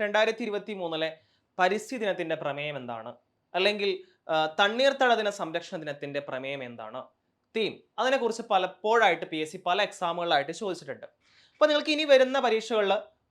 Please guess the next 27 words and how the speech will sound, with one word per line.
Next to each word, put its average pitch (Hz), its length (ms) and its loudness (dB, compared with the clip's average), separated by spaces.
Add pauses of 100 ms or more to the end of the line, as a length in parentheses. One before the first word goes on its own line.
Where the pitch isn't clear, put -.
വളരെ 247 520 6
ഉപകാരപ്രദമായിട്ട്, 208 1000 2
വളരെ 175 200 2
ഇമ്പോർട്ടന്റ് 240 640 0
ആയിട്ടുള്ള 180 500 2
ഒരു 170 240 -6
ഏരിയ 160 280 -2
ആണ് 143 160 -6 (120)
തീംസ് 196 280 -6
എന്ന് 135 140 -8
പറയുന്നത്. 127 280 -6
നിങ്ങളുടെ 180 220 2
റാങ്ക് 185 360 0
മേക്ക് 160 260 -6
ചെയ്യുന്ന 160 200 -8
ഒരു 156 80 -4
ഏരിയ 139 240 -4
ആണ് 156 160 -8 (140)
തീംസ് 220 240 -8
എന്ന് 143 120 -8
പറയുന്നത്. 120 300 -12
അപ്പൊ - 640 -12
ഇന്നത്തെ 285 300 2
ക്ലാസ്സിൽ 262 300 4
നമ്മൾ 233 180 2
പഠിക്കുന്നത് 220 460 2
എന്താണ്? 180 340 4